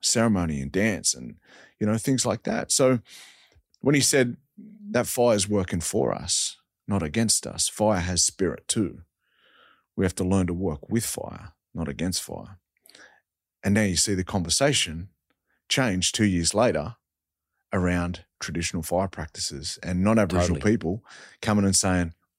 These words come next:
Speaker 1: "All right," like, w-, we've had, like, multiple farmers. The, we, we did a burn, uh, up on the North Coast, um, which was next door to Uncle, Uncle Paul's property. And he just let,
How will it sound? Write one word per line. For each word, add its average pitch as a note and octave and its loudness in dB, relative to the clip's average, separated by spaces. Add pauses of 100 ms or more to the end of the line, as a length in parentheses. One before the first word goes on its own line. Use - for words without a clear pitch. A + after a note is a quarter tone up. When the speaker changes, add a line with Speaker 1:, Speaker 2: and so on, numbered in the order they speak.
Speaker 1:
"All F#2 0
right," D#2 -4 (140)
like, A2 -2 (100)
w-, A#2 -6 (240)
we've B2+ 4
had, A2 0 (140)
like, F#2+ 0
multiple A2+ 2
farmers. C3+ 2 (1080)
The, A#2 2
we, A#2+ 2
we B2 4
did A#2+ 4
a A2 4
burn, G#2+ 2 (120)
uh, G2 2
up F#2+ 0
on G#2+ 6
the G2+ 6
North G2+ 4
Coast, - 0
um, G2+ 2 (520)
which G#2 0
was G2+ 2
next G2+ 2
door G#2 4
to G2+ 2
Uncle, G2 -2
Uncle F#2 -8
Paul's F2+ -4 (300)
property. - -2 (960)
And F#2 2 (340)
he A2 2
just G2 0
let, - -4